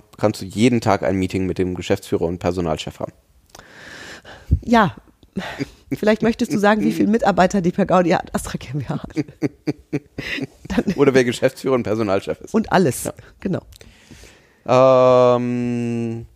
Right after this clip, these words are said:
Speaker 1: die nächste Frage, die nächste Frage.
Speaker 2: Mhm.
Speaker 1: Wieso diese Frage? Wohnst du wieder in Frankfurt?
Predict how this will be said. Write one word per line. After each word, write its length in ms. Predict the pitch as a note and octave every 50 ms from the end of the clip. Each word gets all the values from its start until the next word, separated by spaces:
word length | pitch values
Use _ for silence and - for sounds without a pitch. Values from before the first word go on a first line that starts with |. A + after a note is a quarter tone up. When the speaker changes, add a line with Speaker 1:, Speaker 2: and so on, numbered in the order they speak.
| _ - - _ _ -
Speaker 1:
die 100 | - G#2+
nächste 300 | G#2 G2+ G2+ F2+ - -
Frage, 240 | - - G#2 G#2 G#2 G2
die 80 | G#2
nächste 260 | G#2 G#2 G2+ - -
Frage. 320 | - - D3 D#3+ D#3+ D#3 D#3+
Speaker 2:
Mhm. 200 | C4 C4 C4+ E4+ G#4 - - - - _ -
Speaker 1:
Wieso 320 | A#2 - D3+ - A#3 G3+ F#3
diese 380 | C3 - A3+ C#4 D#4+ - A#2
Frage? 480 | G2+ - - E2+ E2 E2 D#2 D2+ F2+ G#2 - _ _ _ _ _ _ _ _ _
Wohnst 360 | - A2+ A#2+ D#3+ G3+ - - -
du 100 | F#3+ C#3+
wieder 220 | C3 C3+ C3+ C#3+
in 100 | A#2+ C#3
Frankfurt? 480 | - C#3+ B2+ C3 - - - - - -